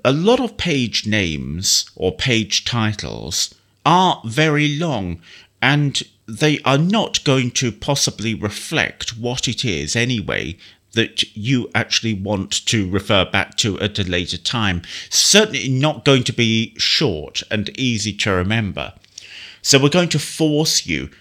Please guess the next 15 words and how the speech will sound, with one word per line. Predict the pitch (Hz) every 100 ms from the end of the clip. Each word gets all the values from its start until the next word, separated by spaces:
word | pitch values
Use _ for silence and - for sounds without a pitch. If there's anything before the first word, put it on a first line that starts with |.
| _ -
to | 117 107 104 - _
give | 123 107
it | 107 - -
a | 117
good | - 104 98 -
title. | 123 98 85 - 52 - _ -
I'm | 135 233
going | 135 104
to |
call | - 98 87
this | 78 113 - - - -
Hartgen | 101 92 - 113
Consultancy. | 143 139 - 226 165 104 - - 58 - - _ _ _ _ _ _ - - - - _ _ - _ - - _ _ - _ - _ 180
And | 95 -
press | 101 -